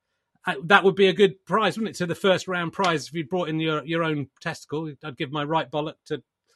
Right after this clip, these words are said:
to win Taskmaster. I, I was, I tried to come up, I wanted to do, like, a joke,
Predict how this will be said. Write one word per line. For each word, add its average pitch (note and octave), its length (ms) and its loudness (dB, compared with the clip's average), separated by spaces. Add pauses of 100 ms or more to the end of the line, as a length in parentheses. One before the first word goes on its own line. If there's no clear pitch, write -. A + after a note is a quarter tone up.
(460)
to D#3 80 -6
win D#3+ 240 -4
Taskmaster. D3+ 520 -4
I, F#3 120 8
I G3 180 8
was, G#3 200 8 (100)
I G#3 160 4
tried B3 320 8
to - 80 -4
come G3 160 6
up, D#3+ 100 2
I F3 80 2
wanted G3+ 240 8
to D#3+ 60 0
do, F3 160 4
like, E3+ 220 4
a C#3+ 60 2
joke, D#3 580 0